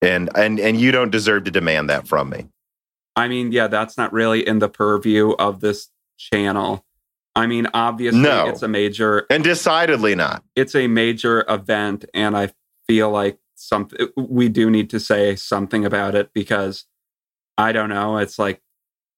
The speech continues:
Speaker 2: everyone I see on social media now is, for a day was, like, posting black images constantly. And it's, if you posted something and didn't do that, people would, like, flame your comments section. So
Speaker 1: Exactly. I'm
Speaker 2: <laughs>
Speaker 1: fucked either way,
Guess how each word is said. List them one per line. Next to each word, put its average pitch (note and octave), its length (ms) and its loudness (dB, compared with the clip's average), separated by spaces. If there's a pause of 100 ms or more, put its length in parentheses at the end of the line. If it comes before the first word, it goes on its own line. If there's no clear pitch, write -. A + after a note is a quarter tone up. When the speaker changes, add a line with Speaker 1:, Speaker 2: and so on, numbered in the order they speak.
(200)
Speaker 2:
everyone A#2 500 0
I A2 100 0
see A2 240 -2
on A2 180 0
social G#2+ 440 0
media G#2 420 2
now G#2 320 0
is, G#2 160 -2 (160)
for A2+ 160 2
a G#2+ 80 0
day G#2 260 0
was, G#2+ 200 2
like, G#2 240 0
posting A2 580 0
black G#2+ 480 -4
images G#2 560 0
constantly. G#2+ 680 -2
And A2 140 0
it's, A2 260 -4
if A#2 160 -2
you B2 100 2
posted A#2 480 -2
something A#2 380 0
and A2 180 4
didn't A#2+ 440 2
do A#2 160 2
that, B2+ 380 0 (440)
people A#2+ 280 2
would, A2+ 240 -2 (100)
like, A2 240 0 (720)
flame A#2 260 2
your A2+ 160 4
comments G#2+ 580 -2
section. G2+ 520 -2
So G#2 460 0
Speaker 1:
Exactly. C3+ 600 2
I'm G2+ 180 2
Speaker 2:
<laughs> - 0 -
Speaker 1:
fucked A#2 300 0
either F2+ 320 4
way, C#2+ 300 0